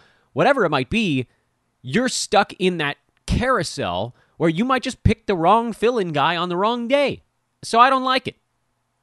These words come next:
Leaving it alone. Damian Lillard is back, ladies and gentlemen. He is back. And the reason I'm willing to go out on a limb and say it is because he's now pushed himself all the way up to number thirty-seven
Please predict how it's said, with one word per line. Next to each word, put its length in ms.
Leaving 360
it 100
alone. 340
Damian 380
Lillard 460
is 120
back, 420
ladies 300
and 100
gentlemen. 400
He 240
is 160
back. 460
And 80
the 60
reason 260
I'm 140
willing 260
to 60
go 220
out 180
on 100
a 60
limb 180
and 80
say 260
it 60
is 80
because 280
he's 120
now 160
pushed 240
himself 320
all 140
the 60
way 80
up 80
to 80
number 200
thirty-seven 1040